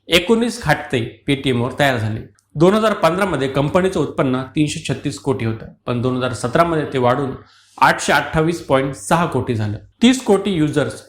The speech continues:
रोज सरासरी सत्तर लाख ट्रान्झॅक्शन करत होते. ती रक्कम नऊ पॉइंट चार अब्ज डॉलर होती. डिसेंबर दोन हजार सोळा मध्ये चीनचे प्रसिद्ध अब्जाधीश जॅक मा यांच्या कंपनीने पेटीएममध्ये गुंतवणूक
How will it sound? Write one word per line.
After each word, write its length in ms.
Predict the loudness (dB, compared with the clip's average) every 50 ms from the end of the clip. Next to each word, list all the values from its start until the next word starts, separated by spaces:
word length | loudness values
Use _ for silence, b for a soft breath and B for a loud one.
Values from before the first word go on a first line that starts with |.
| -12
रोज 300 | -6 0 2 2 2 2
सरासरी 480 | 2 2 0 2 0 0 -2 -2 -2 -2
सत्तर 440 | 0 0 -2 -2 0 2 2 2 2
लाख 200 | 2 2 2 0 0 -4 -6 -2
ट्रान्झॅक्शन 500 | 0 0 0 0 -2 -4 -6 -6 -8 -4
करत 260 | 0 0 0 0 0
होते. 340 | -4 -6 -10 -14 -18 -20 _ _ _ -2
ती 80 | 0 2
रक्कम 360 | 2 2 0 0 -2 -2 -2 -6 B B B B B B
नऊ 280 | -2 0 2 2 2 0
पॉइंट 340 | 0 -2 -2 0 0 -2 -4 -2 0
चार 160 | 2 2 2
अब्ज 320 | 0 -2 -4 -4 -4 -2 0
डॉलर 260 | 0 0 0 0 -2
होती. 300 | -6 -8 -10 -14 -20 -20 _ _
डिसेंबर 480 | -4 0 2 2 4 4 2 2 2 0
दोन 200 | 0 0 0 0
हजार 160 | 0 -2 -2
सोळा 300 | -2 0 2 2 2 2
मध्ये 260 | 2 0 -2 -2 -4
चीनचे 380 | -4 -2 0 0 0 0 -2 -4
प्रसिद्ध 540 | -4 -2 -2 -2 -4 -6 -8 -6 -4 -6 -6 -4 -2 -4
अब्जाधीश 500 | 0 2 2 2 2 0 -4 -6 -10 -16 -20 _ _ _ 0 2
जॅक 240 | 2 2 2 0
मा 200 | -2 -2 -2 -2
यांच्या 280 | -2 -2 -2 -2 -4 -2
कंपनीने 840 | 0 0 0 0 2 0 0 0 0 -4 -6 -8 -14 -20 _ _ _ _ _ 4
पेटीएममध्ये 580 | 4 4 4 2 0 0 0 0 -2 -2 -2
गुंतवणूक 440 | 0 0 -2 0 0 0 0 0